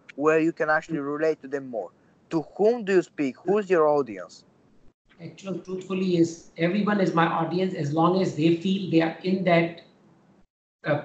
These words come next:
Speaker 2: pathway where they are currently feeling depressed, they are in suicidal thoughts, they are depressed in the sense that they are looking for some deeper meaning to their life.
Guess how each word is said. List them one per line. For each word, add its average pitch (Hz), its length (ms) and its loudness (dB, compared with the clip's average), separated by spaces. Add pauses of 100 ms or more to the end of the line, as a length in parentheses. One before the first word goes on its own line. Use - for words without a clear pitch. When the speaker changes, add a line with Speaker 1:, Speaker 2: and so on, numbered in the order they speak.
Speaker 2:
pathway 165 580 4
where 147 260 2
they 147 140 -6
are 165 340 2
currently 170 500 -2
feeling 165 580 2
depressed, 151 680 -4 (280)
they 135 80 -6
are 156 220 0
in 160 160 4
suicidal 156 640 -2
thoughts, 151 560 -2 (540)
they 143 80 4
are 165 220 6
depressed 156 540 -2
in 151 140 -2
the 143 100 0
sense 156 360 -2
that - 260 -4
they 147 120 4
are 143 160 4
looking 165 300 0
for 156 120 0
some 156 480 -6
deeper 165 340 4
meaning 160 400 6
to 156 140 0
their 127 100 -10
life. 147 300 -4